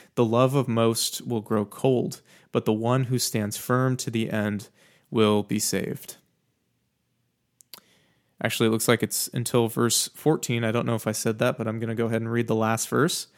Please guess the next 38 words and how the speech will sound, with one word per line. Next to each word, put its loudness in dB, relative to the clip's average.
"And 6
this 6
gospel 4
of 4
the 2
kingdom 0
will 0
be 2
preached 0
in 0
the 0
whole 6
world 4
as -2
a 0
testimony 0
to -8
all 2
the -2
nations, -4
and -4
then 4
the 0
end -2
will -6
come." -6
So 2
again, 0
very 4
clearly 4
here 2
dealing -2
with -6
end -2
times -4
prophecy 2
from 2
Jesus. 0